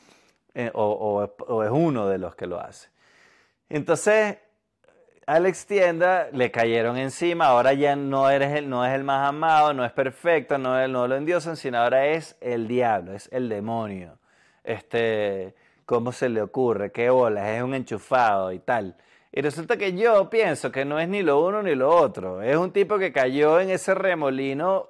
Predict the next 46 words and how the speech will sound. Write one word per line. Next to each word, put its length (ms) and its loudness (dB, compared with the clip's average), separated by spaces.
veneco 880 -4
de 580 0
que, 280 -8
de 180 -2
endiosar 800 2
y 140 0
a 80 4
la 160 4
vez 160 2
sepultar 880 0
a 160 -2
la, 160 -2
a 200 -4
la 140 -4
gente. 640 -8
Eh, 240 -12
es 100 -16
como 200 -4
un 240 -2
loop 260 0
que 100 -4
lo 180 -2
vivimos. 500 -6
Los 120 -4
po-, 160 -8
en 140 0
política 560 2
pasa 360 0
muchísimo 720 -8
en 80 -14
Venezuela. 560 -12
Hay 280 -10
personas 340 -2
ahorita 340 0
que 120 -10
son 200 -6
de 120 -4
la 60 0
oposición, 440 -6
que 100 -6
son 160 -8
los 120 -2
más 180 4
odiados, 520 2
que 120 -6
hace 420 -4